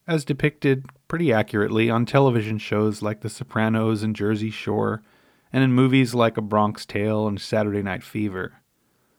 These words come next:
Guidos were young, mostly Italian-American boys with gelled hair who wore Cavaricci pants and gold crucifix necklaces. They had names like Vinny and Dominic and Joey,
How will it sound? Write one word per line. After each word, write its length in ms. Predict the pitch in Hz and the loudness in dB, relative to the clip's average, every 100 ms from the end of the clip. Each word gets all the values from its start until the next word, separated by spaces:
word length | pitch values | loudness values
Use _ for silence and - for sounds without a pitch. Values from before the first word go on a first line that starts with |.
| _ _ _ _ | _ _ _ _
Guidos 440 | 185 208 220 196 | 0 6 6 6
were 100 | 170 | 2
young, 540 | 147 131 127 135 135 135 | 0 2 2 2 0 -2
mostly 460 | 131 151 - 143 | 0 0 2 0
Italian-American 840 | 131 - 127 123 110 110 113 113 113 | 0 2 4 4 4 2 0 0 0
boys 400 | 107 110 110 107 | 2 2 0 -2
with 140 | 98 | -8
gelled 360 | - 113 110 107 | -2 0 2 -2
hair 440 | 107 107 101 95 _ _ _ _ | -2 -2 0 -4 _ _ _ _
who 140 | - | 0
wore 200 | 127 127 | 4 4
Cavaricci 720 | 110 - 139 123 120 127 - 107 | 4 0 0 2 2 2 -2 -4
pants 520 | - 101 92 101 - | -4 -4 -4 -8 -8
and 180 | 101 107 | -4 0
gold 320 | 120 131 127 | 2 4 2
crucifix 640 | - 147 - 127 110 101 | 0 -2 -2 -4 -4 -6
necklaces. 800 | 107 104 101 98 - - - - _ _ _ _ _ _ _ _ | -4 -4 -4 -8 -10 -12 -14 -20 _ _ _ _ _ _ _ _
They 80 | 196 | 2
had 120 | 190 | 4
names 220 | 170 160 139 | 4 2 2
like 120 | 135 | 0
Vinny 560 | 101 110 123 123 117 | 0 2 4 4 2
and 180 | 107 101 | 0 -2
Dominic 560 | 98 110 113 107 98 - | 0 2 2 0 -2 -6
and 160 | 95 | -8
Joey, 460 | 95 104 101 92 98 | -4 -2 -2 -4 -10